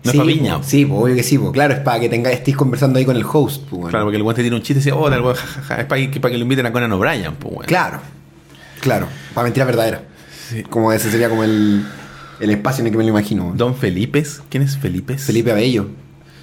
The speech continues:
Speaker 1: Eh,
Speaker 2: Así,
Speaker 1: bueno.
Speaker 2: así es como le, le, se le conoce entre los, los que le, le siguen la carrera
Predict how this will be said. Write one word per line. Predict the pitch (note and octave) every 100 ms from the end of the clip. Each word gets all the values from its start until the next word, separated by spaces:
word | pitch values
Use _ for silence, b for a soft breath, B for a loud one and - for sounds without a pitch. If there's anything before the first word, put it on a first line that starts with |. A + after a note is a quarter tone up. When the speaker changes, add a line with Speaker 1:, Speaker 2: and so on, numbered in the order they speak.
| B B B B B B -
Speaker 1:
Eh, | - A2
Speaker 2:
Así, | G#2 C3+
Speaker 1:
bueno. | D3
Speaker 2:
así | C#3+ D3
es | D3
como | D3 C3+
le, | B2+ B2 A#2+
le, | A#2 A#2 A#2 A#2 A2 A2
se | -
le | A#2+
conoce | A#2 D3+ C#3 C3 A#2+ A#2 A2 A2 C3
entre | A#2 G#2 A#2+
los, | A2+ A2+ A2 G#2+ G#2 G#2+ B2+ - -
los | G2+ G#2+
que | A2
le, | G#2+ G#2
le | G2
siguen | G2+ - A2 G#2+ G#2 G2
la | G2
carrera | G2 G2 G2 F#2 F2+